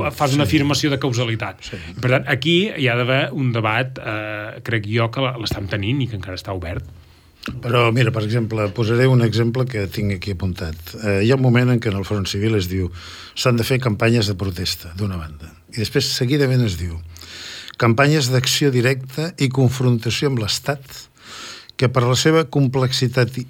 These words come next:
Speaker 2: i risc hauran de ser pensades, definides, implementades des d'altres àmbits». Què vol dir això? Què vol dir per tu això? Per exemple,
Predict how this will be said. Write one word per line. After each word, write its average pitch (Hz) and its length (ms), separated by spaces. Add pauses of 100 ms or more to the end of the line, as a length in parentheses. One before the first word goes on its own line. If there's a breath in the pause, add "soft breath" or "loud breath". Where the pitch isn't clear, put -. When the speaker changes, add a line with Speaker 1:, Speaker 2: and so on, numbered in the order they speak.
Speaker 2:
i 139 100
risc 143 600
hauran 135 280
de 139 60
ser 131 240
pensades, 110 600
definides, 135 640 (500 loud breath)
implementades 135 1080
des 120 300
d'altres 127 600
àmbits». 87 680
Què 170 100
vol 143 220
dir 87 100
això? - 220 (1120)
Què 151 100
vol 151 140
dir 135 100
per 127 160
tu - 160
això? - 220 (840 loud breath)
Per 113 140
exemple, 98 460